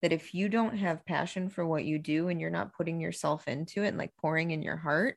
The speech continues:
and you're not in love with it, the money is, is, it's fleeting. But if you love what you do, you're gonna see, well, you might not make a lot in the beginning, but it's gonna come back to you twofold because you're gonna create consistency.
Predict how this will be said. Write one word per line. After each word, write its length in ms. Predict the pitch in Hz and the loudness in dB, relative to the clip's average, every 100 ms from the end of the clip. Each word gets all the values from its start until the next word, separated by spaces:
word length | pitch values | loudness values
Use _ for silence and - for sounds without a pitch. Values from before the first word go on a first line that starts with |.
| _ | _
and 120 | 160 151 | -4 -2
you're 200 | 147 156 - - | -2 -6 -12 -6
not 260 | 175 156 - | 0 0 0
in 180 | 156 147 | -2 -2
love 200 | 147 180 | -2 -2
with 220 | 226 285 | -2 0
it, 220 | 294 302 _ 190 196 185 | 2 0 _ -10 -8 0
the 120 | 180 | 2
money 400 | 170 190 240 160 | 4 4 4 4
is, 240 | 151 156 - | 2 -2 -4
is, 420 | 147 147 - - - | -2 -2 -6 -14 -10
it's 260 | 180 - - | -8 -8 -8
fleeting. 600 | 190 240 - - 208 196 - - _ - | -2 -2 0 -2 -4 -8 -12 -20 _ 4
But 100 | 170 | 4
if 160 | - | 6
you 100 | 190 | 4
love 520 | 175 156 156 160 190 196 | 4 6 8 8 6 4
what 120 | 196 | 4
you 180 | 180 156 | 4 0
do, 600 | 147 131 127 214 269 262 _ _ - | 0 2 2 2 2 -2 _ _ -2
you're 220 | 170 190 | 4 4
gonna 200 | 233 202 | 6 2
see, 500 | 190 - 247 165 151 | 2 0 2 2 2
well, 200 | 170 160 | 0 -2
you 80 | 185 | 2
might 180 | 220 202 | 2 4
not 180 | 170 | 4
make 220 | 170 180 156 | 2 0 0
a 40 | |
lot 260 | 156 214 247 | 2 2 2
in 60 | |
the 80 | 160 | 0
beginning, 640 | 147 165 247 233 165 170 - _ _ _ | -2 0 0 2 0 -2 -6 _ _ _
but 120 | 165 | 0
it's 120 | 175 | 2
gonna 200 | - 208 | 0 0
come 220 | 202 196 170 | 0 2 4
back 200 | 170 - | 4 2
to 120 | - | -2
you 80 | 151 | -2
twofold 600 | - 277 - 135 147 170 _ _ _ 175 | -2 -2 2 4 2 -2 _ _ _ -6
because 260 | - 180 | -2 0
you're 80 | 170 | 0
gonna 200 | 165 156 | 0 -2
create 340 | - 175 160 | -2 -2 -2
consistency. 920 | - 151 - 226 - - - - 196 | -4 -10 -8 -8 -8 -12 -12 -10 -10